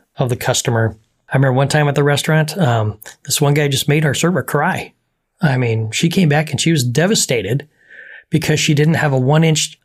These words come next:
foam head on the beer that she served. And the guy just ripped her one. And I just thought, "Man alive, you know, what a jerk." You know, he wasn't a Christian, but at least I don't know.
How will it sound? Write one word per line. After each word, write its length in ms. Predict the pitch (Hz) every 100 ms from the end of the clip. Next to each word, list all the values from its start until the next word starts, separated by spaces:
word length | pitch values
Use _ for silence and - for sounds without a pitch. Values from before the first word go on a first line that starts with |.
| -
foam 380 | - 165 170
head 320 | 160 127 160 147
on 160 | 135
the 80 | 123
beer 420 | 120 139 98 - _ _ _ _ -
that 120 | -
she 100 | -
served. 400 | 135 143 113 107 - _ _ _
And 160 | 143 131
the 40 |
guy 360 | 127 127 123 117 -
just 220 | 160 -
ripped 180 | 151 147
her 120 | 123
one. 200 | 104 98 - _ _ -
And 120 | 135
I 60 | 113
just 160 | 110
thought, 200 | 123 120
"Man 220 | 131 - 110
alive, 480 | - - - - -
you 80 | 170
know, 260 | 131 151 - _ _
what 180 | - 339
a 60 | 339
jerk." 380 | 381 359 - - - - -
You 60 | -
know, 60 | 175
he 80 |
wasn't 280 | 214 226 165
a 40 | 139
Christian, 360 | 285 - 165
but 140 | 165 160
at 60 | - - -
least 160 | 151 147
I 40 | 117
don't 180 | 117
know. 280 | 110 107 107